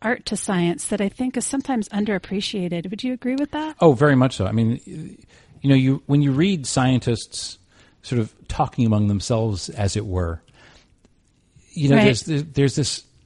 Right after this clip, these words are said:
Speaker 2: continuous talk of you need to have good ideas, you need to be creative. Uh, these things come to me when I'm imagining stuff. Um, you know, the, the technical side of science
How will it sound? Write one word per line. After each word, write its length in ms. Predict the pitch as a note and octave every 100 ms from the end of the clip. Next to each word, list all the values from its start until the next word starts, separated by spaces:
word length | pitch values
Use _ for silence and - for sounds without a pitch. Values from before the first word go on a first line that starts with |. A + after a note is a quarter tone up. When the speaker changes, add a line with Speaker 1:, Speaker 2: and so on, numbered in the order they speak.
| _ _ -
Speaker 2:
continuous 440 | D#3 - - F3+
talk 180 | - B2+
of 140 | G#2+
you 80 | A2
need 160 | A#2+ C3
to 80 | G#2+
have 220 | A2 G2
good 180 | A#2+ A2
ideas, 720 | G#2 G2+ G2+ F#2 F2 - -
you 100 | G#2+
need 200 | G#2 A2
to 60 | G#2+
be 120 | G2+
creative. 680 | - G#2 G2 G2 F2+ F#2 - _ _ - _ _
Uh, 280 | - G2 G2+
these 200 | A2 -
things 220 | C3+ A2+
come 240 | - C3
to 80 | A#2+
me 140 | B2 A2+
when 160 | G#2+
I'm 140 | G#2 G2+
imagining 580 | G2 G2+ G2 F#2 F2+
stuff. 360 | E2 F#2+ E2 - _ _ _ - _
Um, 380 | - B2 A#2+ B2 - _ _ _ _ _
you 80 | D#3
know, 140 | C#3+
the, 120 | B2 -
the 120 | C3 C3+
technical 480 | - G#3+ - G3 C3+
side 260 | - B2
of 100 | A#2+
science 540 | - A#2 A2+ A2 -